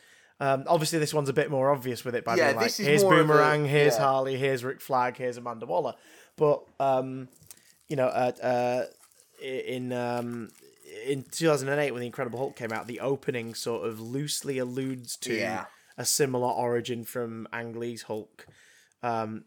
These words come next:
Speaker 1: which obviously gets sort of redacted in the plot of The Incredible Hulk when you find out that Ross was involved, Super Soldier Syndrome, uh, Se-, uh, Serum Project, all this sort of stuff.
Speaker 2: Mm.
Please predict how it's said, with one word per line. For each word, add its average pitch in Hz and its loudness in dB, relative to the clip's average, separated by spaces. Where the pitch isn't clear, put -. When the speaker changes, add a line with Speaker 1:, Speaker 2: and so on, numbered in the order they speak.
Speaker 1:
which 147 0
obviously 139 0
gets 120 -6
sort 123 -6
of 113 -10
redacted 117 -6
in 120 -4
the 110 -6
plot 151 -2
of 113 -6
The 113 -8
Incredible 110 -10
Hulk 110 -8
when 110 -14
you 110 -14
find 110 -8
out 107 -10
that 107 -10
Ross 113 -6
was 110 -10
involved, 107 -6
Super 107 -12
Soldier 110 -12
Syndrome, 107 -12
uh, - -8
Se-, - -10
uh, 113 -4
Serum 113 -4
Project, 110 -6
all 110 -2
this 110 -4
sort 101 -6
of - -12
stuff. 101 -8
Speaker 2:
Mm. 104 -12